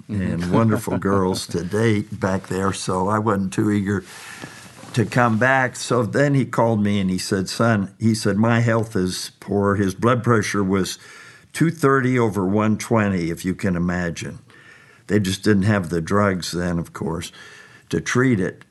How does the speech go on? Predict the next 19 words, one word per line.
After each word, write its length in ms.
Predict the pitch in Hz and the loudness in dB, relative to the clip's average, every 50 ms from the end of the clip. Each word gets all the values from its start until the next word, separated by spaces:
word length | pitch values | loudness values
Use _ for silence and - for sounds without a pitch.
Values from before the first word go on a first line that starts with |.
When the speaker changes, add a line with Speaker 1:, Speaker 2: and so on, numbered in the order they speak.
| _ _ - | _ _ -6
Speaker 2:
And, 480 | 92 101 104 104 104 104 101 98 92 | -2 0 0 2 2 2 2 0 0
uh, 200 | 98 98 95 95 90 | 0 0 0 0 0
he 180 | - 113 127 | 2 2 2
said, 260 | 123 - - 113 104 117 | 2 2 0 0 0 2
"I 200 | 101 104 120 123 | 2 2 2 2
don't 160 | 127 123 110 | 2 2 2
have 180 | 117 113 98 | 2 0 0
long 300 | 104 110 113 113 110 107 | 0 2 2 2 2 0
to 100 | 95 95 | 0 0
live, 640 | 92 104 117 120 120 110 107 104 104 101 101 98 - - - | 0 2 2 2 2 2 2 2 0 -2 -2 -4 -8 -6 -2
and 160 | 101 101 101 | 0 0 2
either 240 | 107 120 120 110 110 | 2 2 2 2 2
you 180 | 107 117 135 | 2 2 2
come 280 | 139 139 - 120 117 110 | 0 0 0 2 2 4
back 320 | 101 110 107 107 - - | 2 2 0 0 -2 -4
to 80 | - 95 | -2 -2
run 320 | 92 92 101 107 107 101 | 0 0 2 2 2 2
the 80 | 95 92 | 0 -2
company 720 | - - 104 98 95 - 104 90 90 87 87 87 85 - | -2 -2 -2 -2 -2 -2 -2 -2 -2 -2 -2 -4 -6 -8